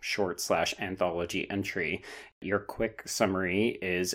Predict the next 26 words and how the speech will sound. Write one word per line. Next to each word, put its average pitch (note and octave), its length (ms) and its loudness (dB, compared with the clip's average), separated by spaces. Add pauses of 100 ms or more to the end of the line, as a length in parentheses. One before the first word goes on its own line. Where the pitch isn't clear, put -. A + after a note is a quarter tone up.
"A F#2+ 120 -2
repressed G2 720 0
gay G2+ 260 0
teen F#2+ 480 -2
transforms B2 760 2
into A#2+ 340 -2
a A2+ 120 2
beast C#3 560 -2
after A#2+ 260 6
being A2 360 4
bitten D#3+ 540 4
by A#2 160 8
a A2+ 120 8
hunky C3+ 380 2
classmate." E2+ 640 -2 (320)
And G#3 120 6
that A#3 120 8
is G3+ 100 4
a F#3+ 80 10
bit D3+ 160 10
of C#3 80 10
an C3+ 120 12
understatement G#2+ 760 4
because, F#2 800 4
you F#2 140 0
know, F#2 340 4